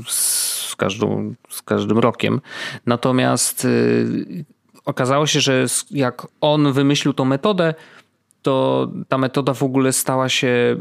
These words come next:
w ogóle opłacalna i naukowcy wrócili do tego pomysłu, e, i, i, i jakoś bardziej się nad nim skupiają, więc może rzeczywiście taki, takie poch-, przechwytywanie C O dwa z atmosfery będzie przyszłością.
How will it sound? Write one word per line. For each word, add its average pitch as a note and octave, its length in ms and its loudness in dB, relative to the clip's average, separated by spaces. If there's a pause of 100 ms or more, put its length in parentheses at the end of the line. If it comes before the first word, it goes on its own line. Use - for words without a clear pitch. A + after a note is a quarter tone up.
(140)
w B2+ 140 -2
ogóle B2 220 2
opłacalna A2 560 0
i B2 280 2 (220)
naukowcy A#2 560 0
wrócili B2+ 540 2
do A#2+ 120 4
tego A#2 200 2
pomysłu, A2 580 0 (460)
e, G#2 300 2
i, G#2 240 2 (240)
i, A2+ 420 0 (120)
i - 20 6
jakoś A2 320 0
bardziej G#2+ 360 0
się - 120 0
nad G#2+ 140 2
nim G#2 160 0
skupiają, G#2 600 0
więc G2+ 300 0
może G#2 380 2
rzeczywiście G2+ 480 -2
taki, F#2+ 600 -4 (120)
takie A2 240 -4
poch-, - 440 -6
przechwytywanie A2 800 2
C G#2+ 160 2
O G#2 60 2
dwa G2+ 340 0
z G2+ 60 -4
atmosfery G#2 640 0
będzie G#2+ 440 0
przyszłością. A#2+ 680 0